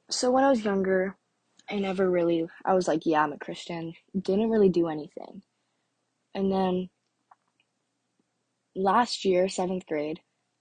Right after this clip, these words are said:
I realized I really have kind of, like, doubted, like, God's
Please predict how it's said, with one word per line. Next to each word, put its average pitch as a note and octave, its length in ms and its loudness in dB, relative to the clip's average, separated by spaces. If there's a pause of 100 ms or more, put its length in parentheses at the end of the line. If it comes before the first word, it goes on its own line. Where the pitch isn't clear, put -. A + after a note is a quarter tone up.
I F#3+ 120 2
realized G3+ 840 0 (880)
I F#3+ 80 -4
really G3+ 680 2 (960)
have F#3+ 320 0
kind A3+ 240 0
of, C#4 80 2
like, C4 220 4
doubted, G3+ 500 -6 (880)
like, F3 380 -6
God's - 360 -8